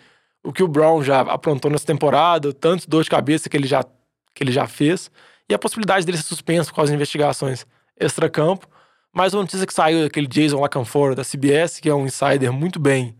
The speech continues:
informado, dependendo, pode ser uma boa oportunidade pra você usar no de-, no final da temporada. Vamos passar agora, que a gente falou das notícias, dessas várias lesões, para as dicas, pensando, perguntando inicialmente pro Vitinho agora, chegando nessa parte de bye, a gente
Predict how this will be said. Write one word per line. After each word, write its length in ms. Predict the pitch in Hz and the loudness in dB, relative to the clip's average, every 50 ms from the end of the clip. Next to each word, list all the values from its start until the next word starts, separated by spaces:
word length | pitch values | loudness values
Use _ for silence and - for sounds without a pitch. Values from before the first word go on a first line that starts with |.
| _ _ _ _ _ _ _ _ _ | _ _ _ _ _ _ _ _ _
informado, 760 | - 151 - - 170 165 139 147 147 147 156 170 170 185 202 - _ _ _ _ _ _ _ _ _ _ | -10 -10 -4 0 0 0 2 2 2 2 2 2 0 -4 -10 -14 _ _ _ _ _ _ _ _ _ _
dependendo, 640 | - 180 180 208 202 196 180 175 180 190 202 208 185 | -4 -4 -2 -2 -4 -2 0 0 0 0 -2 -6 -2
pode 260 | - 202 202 202 - | 0 0 0 0 0
ser 80 | - | -2
uma 180 | 185 185 190 196 | -2 0 0 -2
boa 200 | 180 165 180 185 | 0 2 0 0
oportunidade 600 | 190 208 180 - 190 196 185 - 160 151 160 - | 2 -2 -4 -2 -2 -2 0 2 2 2 2 0
pra 60 | - | -2
você 80 | - 185 | -2 0
usar 240 | 160 165 160 165 160 | 2 4 4 2 2
no 140 | 196 175 175 | 0 -4 -4
de-, 140 | 165 175 165 | -4 -4 -4
no 140 | - 180 | -4 -6
final 220 | 165 - 170 160 160 | -4 -2 0 2 2
da 60 | 170 | 2
temporada. 640 | 165 190 170 - 208 185 156 147 127 127 - - _ _ _ _ _ _ _ _ _ _ | 0 -2 -2 0 0 0 2 0 -2 -4 -6 -12 _ _ _ _ _ _ _ _ _ _
Vamos 160 | - 196 208 | -2 -2 2
passar 240 | 233 240 190 - 202 | 0 0 0 2 0
agora, 240 | 190 156 160 156 147 | 2 2 2 0 0
que 100 | - 143 | -2 -6
a 20 | |
gente 60 | 127 | -4
falou 120 | - 151 139 | -2 -2 -2
das 100 | 139 131 | 0 -2
notícias, 380 | 139 123 - - 185 170 156 | -2 -4 -2 -2 -2 0 0
dessas 220 | 139 147 135 143 135 | 0 0 -2 -2 -2
várias 280 | 123 139 147 151 139 | 0 2 2 2 2
lesões, 440 | 123 135 131 123 131 156 180 180 - - _ _ _ _ _ _ _ _ | 0 -2 -2 0 0 -2 -2 -4 -6 -12 _ _ _ _ _ _ _ _
para 160 | - 196 196 | 0 0 0
as 100 | 180 151 | 0 -2
dicas, 440 | 127 160 190 202 - - 185 - - - _ _ | -4 -8 -6 -2 0 -2 -2 -2 -8 -18 _ _
pensando, 420 | 165 160 151 - 160 151 151 147 - _ _ _ _ _ _ _ _ _ - 143 - _ _ | -2 -2 0 0 -2 -4 -4 -6 -8 _ _ _ _ _ _ _ _ _ -12 -12 -12 _ _
perguntando 380 | 160 147 151 143 - 156 147 | 0 2 2 2 0 0 0
inicialmente 340 | 147 143 - 143 143 147 - | 0 0 0 0 0 -2 -2
pro 80 | - 147 | -4 -6
Vitinho 260 | 135 127 - 151 147 | -6 -4 -2 -2 -2
agora, 280 | 131 131 139 170 185 | 0 2 2 0 0
chegando 220 | 170 - 147 147 147 | 0 -4 -4 -4 -4
nessa 180 | 147 - 147 | -4 -4 -6
parte 280 | - - 151 147 135 123 | -2 0 0 0 0 0
de 80 | 131 123 | -6 -4
bye, 440 | 113 135 139 143 147 135 127 127 - _ _ _ _ _ _ _ _ _ _ | 0 2 4 4 4 2 0 -6 -14 _ _ _ _ _ _ _ _ _ _
a 60 | - | -2
gente 160 | 147 139 - | -2 -2 -4